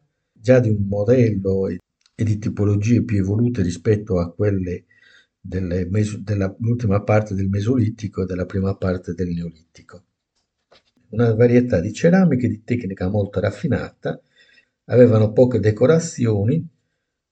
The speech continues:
avevano poche decorazioni di tipo cardiale, quindi quelle ottenute con, imprimendo la conchiglia sull'argilla fresca, mentre avevano decorazioni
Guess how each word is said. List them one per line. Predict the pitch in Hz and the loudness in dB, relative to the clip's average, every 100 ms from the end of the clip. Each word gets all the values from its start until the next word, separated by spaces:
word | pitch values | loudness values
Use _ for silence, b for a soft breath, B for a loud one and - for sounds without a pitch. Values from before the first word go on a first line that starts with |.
| _ - _ - | _ -20 _ 4
avevano | 123 131 113 101 90 - | 6 8 6 2 -2 -4
poche | - - 127 | -2 -2 0
decorazioni | 98 98 98 - - 107 | 0 2 2 2 2 0
di | 90 | 0
tipo | - - 87 | -4 -4 -2
cardiale, | - 98 104 117 82 82 | 0 -2 4 4 4 -2
quindi | - 95 85 85 - b b b | -6 -6 -6 -10 -12 b b b
quelle | 107 101 | 0 2
ottenute | 104 104 120 123 95 | 2 2 2 2 -2
con, | 95 90 92 95 | -4 -4 -8 -12
imprimendo | - 101 101 110 113 104 95 92 | -12 -6 -2 2 2 0 -4 -6
la | 90 | -8
conchiglia | - 95 - 104 92 90 85 - b b b | -10 -14 -6 -6 -4 -6 -6 -10 b b b
sull'argilla | - 101 104 110 117 170 | -6 0 0 2 2 0
fresca, | - 214 214 - | 4 4 4 2
mentre | 113 127 120 107 | 4 4 4 4
avevano | 107 110 95 98 92 92 _ _ _ _ _ _ | 4 4 2 0 -2 -4 _ _ _ _ _ _
decorazioni | 117 113 120 117 - 123 95 95 | 0 4 6 4 4 2 2 0